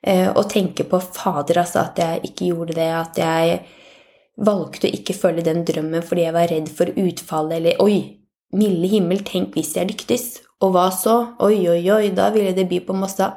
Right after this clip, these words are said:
ansvar, og nei, Gud vet.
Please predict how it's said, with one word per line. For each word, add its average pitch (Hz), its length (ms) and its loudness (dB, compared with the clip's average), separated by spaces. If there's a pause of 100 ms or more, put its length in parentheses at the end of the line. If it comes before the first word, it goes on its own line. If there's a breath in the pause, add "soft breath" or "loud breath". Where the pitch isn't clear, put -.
ansvar, 190 960 0 (100)
og 185 360 2 (720 loud breath)
nei, 196 140 4 (120)
Gud 220 260 2
vet. 208 380 -2